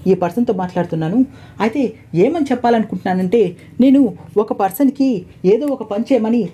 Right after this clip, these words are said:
సలహా ఇచ్చాను అని చెప్పాలనుకుంటున్నాను. చూడండి, advice చేసింది ఎవరు? నేను. ఎవరికి advice చేశాను? I advised him to do it.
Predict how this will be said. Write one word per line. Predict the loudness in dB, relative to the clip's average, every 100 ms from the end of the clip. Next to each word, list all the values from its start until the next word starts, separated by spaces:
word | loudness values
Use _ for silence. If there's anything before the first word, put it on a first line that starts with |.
| -8 0
సలహా | 0 2 0
ఇచ్చాను | 0 -4 -4 -2
అని | -4 -4
చెప్పాలనుకుంటున్నాను. | 0 0 0 -4 0 0 -2 -10 -2 2
చూడండి, | 2 -2 -8 _ _ _ -2
advice | -2 0 0 0 0 -2
చేసింది | 0 2 2
ఎవరు? | 2 0 -2 -6 -10 _ _ -2
నేను. | 0 2 0 -2 -6 _ -2
ఎవరికి | 0 0 -2
advice | -2 -2 -2
చేశాను? | 0 0 0 -4 0
I | 0 0 -2
advised | -2 0 0 0 -2 -6 -16 _ -2
him | -2 0 2
to | 2
do | 2
it. | 0